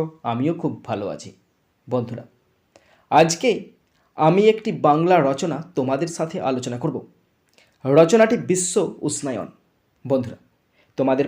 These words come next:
প্রত্যেককে শেষ পর্যন্ত দেখার জন্য অনুরোধ করছি, তোমরা শেষ পর্যন্ত শুনে নেবে এবং দেখে নেবে। পৃথিবী পুড়ে যাচ্ছে নিঃশ্বাসের আগুনে, মানব লোভে গলছে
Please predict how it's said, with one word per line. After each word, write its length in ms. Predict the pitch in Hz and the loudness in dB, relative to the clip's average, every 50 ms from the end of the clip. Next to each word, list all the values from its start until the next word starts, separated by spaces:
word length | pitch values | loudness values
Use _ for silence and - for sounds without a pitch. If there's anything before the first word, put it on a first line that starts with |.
| - | 2
প্রত্যেককে 580 | - 151 151 - - - 208 202 202 - - 220 | 0 0 0 0 0 0 0 0 0 -2 -2 -2
শেষ 200 | 208 - 190 175 - | -2 0 -4 -6 -4
পর্যন্ত 360 | - - 180 170 180 175 170 170 156 - | -2 -2 0 0 0 0 0 0 0 0
দেখার 240 | 151 151 - 170 160 | -2 0 0 -2 0
জন্য 180 | 160 165 160 165 | 0 0 0 0
অনুরোধ 280 | 151 135 139 147 165 165 - 170 | 0 0 0 0 -2 -2 -2 -4
করছি, 240 | 165 165 - 180 185 185 - - | -4 -4 -6 -8 -10 -10 -8 -6
তোমরা 200 | 147 131 123 120 | -2 -2 -2 -2
শেষ 180 | 120 - 127 123 - | -4 -6 -12 -10 -8
পর্যন্ত 280 | 139 131 131 131 123 127 | -8 -8 -6 -8 -8 -10
শুনে 280 | 120 - - 131 131 135 | -12 -12 -10 -8 -4 -2
নেবে 200 | 147 151 165 151 - - - _ _ | 0 0 0 -2 -2 -6 -12 _ _
এবং 220 | 135 131 127 127 120 117 127 143 151 151 | -8 -6 -4 -4 -4 -6 -8 -10 -8 -6
দেখে 180 | 127 123 - 101 | -6 -6 -6 -10
নেবে। 160 | 82 80 - - _ _ _ _ _ _ _ _ _ _ _ _ _ _ _ _ _ _ _ _ _ _ _ _ _ _ _ _ _ _ _ _ _ _ _ _ _ _ _ _ _ _ _ _ _ _ _ _ _ _ _ _ _ _ _ _ _ _ _ _ _ _ _ _ - | -12 -14 -16 -20 _ _ _ _ _ _ _ _ _ _ _ _ _ _ _ _ _ _ _ _ _ _ _ _ _ _ _ _ _ _ _ _ _ _ _ _ _ _ _ _ _ _ _ _ _ _ _ _ _ _ _ _ _ _ _ _ _ _ _ _ _ _ _ _ 2
পৃথিবী 400 | 185 202 196 - 262 233 277 277 277 - - _ | 2 4 4 4 2 2 2 0 -2 -4 -12 _
পুড়ে 240 | 170 175 185 208 208 | -6 4 6 8 8
যাচ্ছে 380 | 208 233 233 233 - - - 240 233 175 139 160 | 8 8 6 4 -2 -6 -4 -2 -2 -2 -2 -2
নিঃশ্বাসের 520 | 190 185 - - - 226 208 214 220 - - 131 147 | -4 -4 -6 -2 0 0 0 0 -2 -2 0 -2 -2
আগুনে, 280 | - - 175 170 - - - - _ _ _ _ _ _ _ _ _ _ _ _ _ _ | -2 -2 -4 -4 -6 -8 -12 -18 _ _ _ _ _ _ _ _ _ _ _ _ _ _
মানব 480 | 135 135 139 151 156 160 180 202 214 190 160 | -10 -2 0 2 2 4 6 4 4 4 4
লোভে 380 | 147 147 160 165 156 175 196 151 156 165 - - - 131 120 - - | 4 4 4 4 4 4 0 0 -2 -6 -12 -14 -14 -14 -10 -2 0
গলছে 360 | 156 165 170 170 175 - 196 | 0 0 0 -2 -4 -4 -4